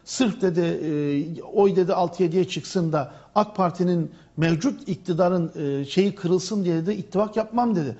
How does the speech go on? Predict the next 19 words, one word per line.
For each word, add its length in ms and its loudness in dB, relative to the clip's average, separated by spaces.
"Ha, 280 4
ittifak," 500 0
dedi, 160 0
"yaptığın 400 0
zaman 320 2
barajı 280 0
geçiyorsa 540 0
bu 40 2
yapılır." 440 2
dedi. 240 -2
Şimdi 420 0
Muhsin 340 2
Başkan 380 2
da 40 4
onu, 180 2
aynı 180 2
zamanda 340 -2
onu 120 -2
söyledi. 460 -8